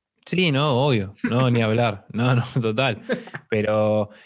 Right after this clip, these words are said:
Speaker 1: pero sí está como renormalizado ese, ese consumo de, de escabio, o mismo el estar como,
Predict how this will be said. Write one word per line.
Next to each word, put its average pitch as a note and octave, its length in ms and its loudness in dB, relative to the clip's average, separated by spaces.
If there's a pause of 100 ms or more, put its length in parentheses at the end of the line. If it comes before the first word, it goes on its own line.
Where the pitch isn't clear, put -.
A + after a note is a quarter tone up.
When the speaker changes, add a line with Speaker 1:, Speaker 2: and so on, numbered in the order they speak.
(120)
Speaker 1:
pero A2+ 220 -2
sí D3 120 0
está D3 220 -2
como C3+ 260 0
renormalizado A#2 840 0
ese, G#2 380 -4
ese A2+ 260 -6
consumo A2 520 -6
de, G2 360 -8
de G2 140 -8
escabio, A2+ 640 -2
o G#2+ 60 -2
mismo A#2+ 360 0
el G2 100 -2
estar A2 360 -4
como, F#2+ 480 -8